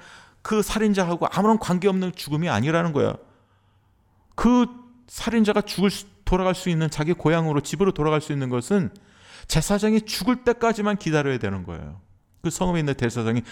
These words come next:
죽을 때까지. 왜냐하면 그 대제사장이 자기의 죄를 위해서 죽어줬기 때문에 그 죽음으로 인해서 자기의 죄가 용서함을 받고 그 모든 죄로부터 자유케 함을 받은 거예요. 그래서 그 어떤 도피처에서,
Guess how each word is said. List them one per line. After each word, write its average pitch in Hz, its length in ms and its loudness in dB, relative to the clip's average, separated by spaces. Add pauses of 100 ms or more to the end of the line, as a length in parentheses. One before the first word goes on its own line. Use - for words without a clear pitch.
(120)
죽을 135 240 0
때까지. 98 720 -4
왜냐하면 117 380 4 (220)
그 175 460 0 (300)
대제사장이 113 760 0 (280)
자기의 160 500 2
죄를 139 400 -2
위해서 110 280 -4
죽어줬기 127 680 0
때문에 101 420 2 (240)
그 196 160 4
죽음으로 190 600 2
인해서 131 300 -2
자기의 107 340 -2
죄가 101 300 -2 (220)
용서함을 156 640 4
받고 135 420 -4 (160)
그 - 140 0
모든 165 380 4
죄로부터 139 640 -2 (220)
자유케 170 440 4
함을 147 180 4
받은 90 320 -10
거예요. 80 320 -14 (540)
그래서 175 260 -2
그 160 200 -2 (200)
어떤 147 420 -2 (120)
도피처에서, 156 760 0